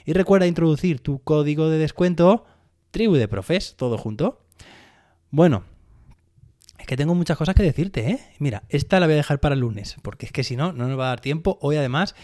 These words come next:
quería hacer un episodio, pues, un poco más, más corto de lo habitual, ¿vale? Pero bueno, básicamente porque, porque es viernes,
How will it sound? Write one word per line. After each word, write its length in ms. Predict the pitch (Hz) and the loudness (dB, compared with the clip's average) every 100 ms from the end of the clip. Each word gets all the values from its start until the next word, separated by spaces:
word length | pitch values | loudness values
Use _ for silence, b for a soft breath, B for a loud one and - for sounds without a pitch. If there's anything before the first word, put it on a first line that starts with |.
| B B | B B
quería 220 | - 135 | -8 -4
hacer 200 | 143 160 | -2 -2
un 100 | 160 | -2
episodio, 680 | 156 139 127 139 143 165 175 B B B _ | -4 -6 -6 -4 -2 -2 -2 B B B _
pues, 160 | - 120 | -10 -8
un 100 | 151 | -6
poco 220 | 185 175 | -4 -4
más, 500 | 147 123 110 - - - | -4 -6 -8 -12 -18 -8
más 240 | 147 147 | -6 -6
corto 400 | - 107 104 92 - | -8 -12 -12 -18 -16
de 100 | 123 | -10
lo 60 | 120 | -6
habitual, 420 | 113 107 104 90 - _ - | -6 -8 -10 -10 -16 _ -2
¿vale? 300 | 107 165 B B B - | 0 -2 B B B -6
Pero 200 | 117 117 | -2 0
bueno, 240 | 123 95 - | -2 -4 -6
básicamente 840 | 113 135 127 131 127 156 160 160 B B _ _ - - | -6 -4 -2 -2 0 4 4 2 B B _ _ -12 -6
porque, 840 | 113 110 - 104 101 98 92 127 | -6 -6 -10 -6 -6 -6 -10 -12
porque 260 | - 107 - | -12 -10 -8
es 100 | 113 | -4
viernes, 540 | 120 123 139 185 214 | 0 2 4 2 2